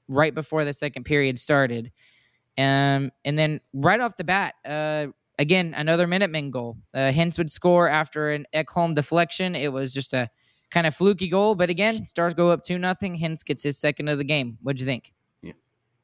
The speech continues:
Speaker 2: Two games, two minute mo-, Mi-, Minutemen goals. Let's go.
Speaker 1: <laughs> Words are hard for you, James. <laughs>
Speaker 2: Everything's hard for me right now. Thinking is hard.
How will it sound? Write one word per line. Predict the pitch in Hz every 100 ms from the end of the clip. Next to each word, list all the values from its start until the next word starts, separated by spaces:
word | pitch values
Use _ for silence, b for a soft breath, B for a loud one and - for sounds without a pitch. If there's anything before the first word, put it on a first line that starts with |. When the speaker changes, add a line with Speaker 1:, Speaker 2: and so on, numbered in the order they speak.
| _
Speaker 2:
Two | - 131 135
games, | 127 127 135 139 -
two | 151
minute | 139 123 110
mo-, | 104 95 98 -
Mi-, | 110 - -
Minutemen | 254 214 95 87 87
goals. | 82 78 71 - - _
Let's | - 104
go. | 113 87 64 64 B B B _
Speaker 1:
<laughs> | _ - - _ -
Words | 147 131 175 156
are |
hard | 123 165 -
for | 123
you, | 120 117
James. | 113 - - - _ _
<laughs> | -
Speaker 2:
Everything's | 175 170 165 131 123 147 143 139 123 113
hard | 110 101
for | 104
me | 95 95
right | 90
now. | 87 95
Thinking | - 127 117 90
is | 87
hard. | 92 87 85